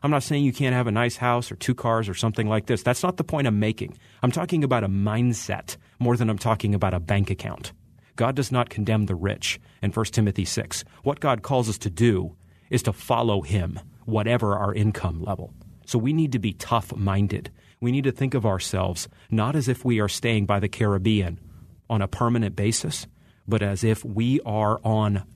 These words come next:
a wartime footing. And that involves tough-mindedness. How are you cultivating tough-mindedness? How are you developing it in your children?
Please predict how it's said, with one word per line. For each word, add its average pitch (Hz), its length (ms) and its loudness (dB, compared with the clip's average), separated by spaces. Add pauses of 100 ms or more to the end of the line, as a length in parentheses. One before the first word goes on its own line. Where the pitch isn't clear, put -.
a 101 360 2
wartime 98 800 0 (160)
footing. 104 560 -4 (240)
And 101 160 0
that 123 160 0
involves 95 640 0 (260)
tough-mindedness. 95 1600 -4
How - 200 -4
are 180 100 -2
you 139 180 0
cultivating 92 800 -4 (480)
tough-mindedness? - 920 -6 (760)
How 113 220 0
are 135 100 2
you 110 240 0
developing 98 600 0
it 85 80 -2
in 90 100 2
your 85 140 -2
children? 87 640 -6